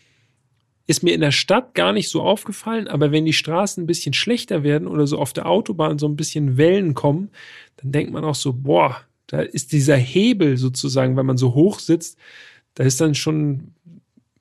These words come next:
das ist so ein gedämpftes Schwingen irgendwie,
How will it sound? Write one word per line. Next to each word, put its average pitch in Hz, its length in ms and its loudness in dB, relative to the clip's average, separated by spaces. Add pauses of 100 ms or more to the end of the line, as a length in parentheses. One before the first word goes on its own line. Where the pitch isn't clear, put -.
(420)
das 127 140 -8
ist - 160 -8
so 165 100 -4
ein 156 460 -6
gedämpftes 160 720 2
Schwingen 170 560 0
irgendwie, 147 600 -4